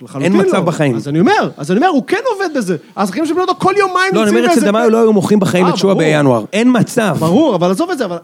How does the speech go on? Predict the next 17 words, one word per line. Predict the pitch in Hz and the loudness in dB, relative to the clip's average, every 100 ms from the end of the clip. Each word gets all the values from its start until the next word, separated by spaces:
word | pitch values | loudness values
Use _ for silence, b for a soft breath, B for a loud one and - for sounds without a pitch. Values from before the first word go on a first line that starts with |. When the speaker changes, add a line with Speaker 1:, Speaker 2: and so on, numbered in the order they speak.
| 170 | -8
Speaker 1:
גם | 165 311 | -4 -2
היום, | 330 302 285 - | 0 0 -2 -6
השחקנים | 170 220 247 | -6 -2 -2
של | |
בני | 247 | 0
יהודה | 254 | -2
כל | - 240 | 0 0
יומיים | 277 254 254 | 2 0 -2
נמצאים | 247 240 | -2 0
באיזה | 220 175 | 0 0
בית | 165 214 | 0 0
אבות | 208 196 196 | 0 0 0
בדרום | 175 156 202 | -2 0 0
תל | 196 | 0
אביב, | 185 196 | -2 -2
ויש | 180 165 247 | -4 -2 0
שם | 381 | 0